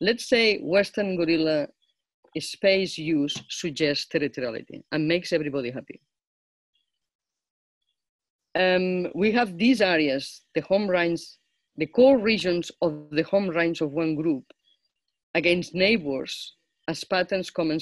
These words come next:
to human evolution. And we have also at the same time these large zones of mutual tolerance with a strong defensive response for more dominant groups.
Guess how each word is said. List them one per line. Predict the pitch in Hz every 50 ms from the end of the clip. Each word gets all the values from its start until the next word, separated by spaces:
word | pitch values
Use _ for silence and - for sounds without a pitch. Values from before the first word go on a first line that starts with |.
| - -
to | - 156 139 135 - _ -
human | 151 156 170 214 196 135 - - - - - _ _ _ _ _ _ _ _ _ _ _ _ _ _ _ -
evolution. | 147 139 139 135 131 127 - - - - - 151 _ _ _ _ _ _ _ _ _ _ _ -
And | 170 175 180
we | 196 220
have | 196 269 262 -
also | 202 254 294 285 - - -
at | 160 151
the | 156 147
same | - 180 165 165
time | 156 165 156 156 147
these | 143 196 185 - 160
large | 160 170 196 226 214
zones | 190 165 160 185 160 147 131 120 - - - - - -
of | - 147 131
mutual | 151 165 208 247 240 240 233 196 180
tolerance | - - 185 175 156 135 127 123 131 160 - - - _ _ _ _ _ _ _ -
with | - 190 -
a | 175
strong | 165 - - - 220 220 220 226 226 185
defensive | 175 180 - - 185 175 160 - - 180 165 170
response | 147 156 - - - - 165 151 151 151 - - -
for | - 175
more | 165 156 160 175 196 196 196
dominant | 175 160 165 160 160 151 151 147 147 131
groups. | 135 127 120 - - - - -